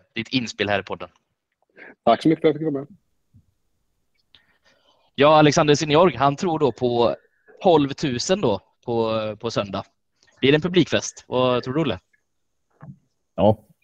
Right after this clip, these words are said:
Speaker 3: det blir det. Jag, jag, jag tror också det kommer se bra ut nu när vi tar bort lite täckare på övre Ålgård. Men vi öppnar upp sektion för sektion så folk kommer ändå sitta samlat där liksom, och det blir inte det här utspridda.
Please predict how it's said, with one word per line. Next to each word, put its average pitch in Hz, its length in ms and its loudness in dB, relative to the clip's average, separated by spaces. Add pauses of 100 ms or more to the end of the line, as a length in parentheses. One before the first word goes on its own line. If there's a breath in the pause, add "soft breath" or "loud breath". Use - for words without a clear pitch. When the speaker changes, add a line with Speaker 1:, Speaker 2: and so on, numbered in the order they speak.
(100)
Speaker 3:
det 127 80 6
blir 117 140 8
det. - 120 -2 (1300)
Jag, 120 380 6
jag, 120 380 2
jag 123 120 4
tror 139 160 6
också 117 180 0
det 113 60 2
kommer 113 540 2
se 117 160 0
bra 117 400 4
ut 110 200 -2
nu 107 480 0
när 117 220 0
vi 117 340 2 (300 soft breath)
tar 123 60 0
bort 117 240 2
lite 127 160 0
täckare 104 440 0
på 117 120 0
övre 104 260 4
Ålgård. 104 580 2 (720)
Men 113 260 2
vi 113 140 6
öppnar 113 260 2
upp 113 160 0
sektion 107 420 0
för 104 100 0
sektion 107 420 2
så 107 120 -4
folk 104 180 0
kommer 113 160 4
ändå 107 120 4
sitta 107 320 0
samlat 107 500 2
där 98 200 2
liksom, 101 320 2
och 104 80 4
det 104 60 6
blir 104 220 6
inte 104 180 4
det 101 60 4
här 101 100 4
utspridda. 104 480 2